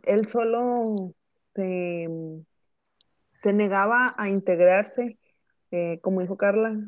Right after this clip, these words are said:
y Evelyn, por miedo a, a ser rechazado, pero él solito se ponía la limitación.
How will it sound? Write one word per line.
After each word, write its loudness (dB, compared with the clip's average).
y -2
Evelyn, 2
por 0
miedo 0
a, -6
a -10
ser 2
rechazado, -4
pero 8
él 6
solito -2
se -8
ponía -8
la -2
limitación. -6